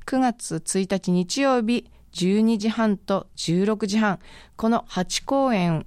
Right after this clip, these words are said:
優しい悪魔、作演出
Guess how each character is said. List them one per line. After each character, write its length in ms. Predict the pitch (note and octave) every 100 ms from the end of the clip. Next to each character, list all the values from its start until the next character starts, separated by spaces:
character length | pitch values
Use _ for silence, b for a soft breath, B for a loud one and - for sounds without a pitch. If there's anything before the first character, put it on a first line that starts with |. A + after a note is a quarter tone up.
| -
優 140 | D3+
し 460 | D#3 G#3+ - G3+ G3+
い 60 | -
悪 220 | F#3+ G3 F#3
魔、 160 | D3+ - - - -
作 360 | - D#3 - -
演 180 | D#3+ D3+
出 280 | - C3+